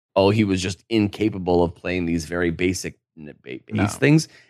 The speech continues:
Speaker 1: After how many fucking years of doing it? Like, come on, man.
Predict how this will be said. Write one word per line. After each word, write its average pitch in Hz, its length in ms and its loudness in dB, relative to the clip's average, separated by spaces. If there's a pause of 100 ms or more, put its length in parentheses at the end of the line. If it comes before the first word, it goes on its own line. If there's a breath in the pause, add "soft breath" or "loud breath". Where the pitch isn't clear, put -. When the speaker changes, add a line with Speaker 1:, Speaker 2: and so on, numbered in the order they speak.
(160 soft breath)
Speaker 1:
After 139 360 2
how 117 240 2
many 165 240 6
fucking 165 460 6
years 180 240 6
of 147 120 4
doing 147 320 8
it? 202 320 4
Like, 95 300 2
come 78 160 -16
on, 50 100 -20 (100)
man. 55 100 -20